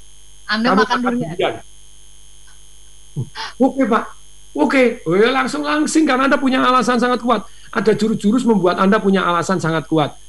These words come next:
Speaker 2: Contohnya
Speaker 1: Karena
Speaker 2: lagi.
Speaker 1: menghindari sengsara tadi itu gitu ya.
Speaker 2: Iya. Anda komitmen. Jadi Anda beli makanan anjing yang kalengan gitu ya, makanan anjing yang kalengan, apa, pedigree atau apa begitu ya.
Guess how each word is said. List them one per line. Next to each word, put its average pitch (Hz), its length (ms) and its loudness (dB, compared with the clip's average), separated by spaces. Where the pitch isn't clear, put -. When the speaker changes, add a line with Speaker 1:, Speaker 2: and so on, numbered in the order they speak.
Speaker 2:
Contohnya 185 400 2
Speaker 1:
Karena 254 240 2
Speaker 2:
lagi. - 80 -4
Speaker 1:
menghindari 269 640 -2
sengsara 269 560 2
tadi 247 400 0
itu 254 140 -2
gitu 214 240 -8
ya. 202 320 -2
Speaker 2:
Iya. 254 400 0
Anda 247 240 2
komitmen. 254 560 2
Jadi 180 320 0
Anda 220 480 2
beli 175 240 0
makanan 185 480 0
anjing 185 240 4
yang 160 160 0
kalengan 151 480 0
gitu 139 160 -4
ya, 131 80 -2
makanan 139 320 -6
anjing 143 160 -2
yang 139 160 0
kalengan, 131 400 -4
apa, 165 240 -4
pedigree 160 560 0
atau 143 240 0
apa 147 240 -4
begitu 127 240 -4
ya. 143 80 -2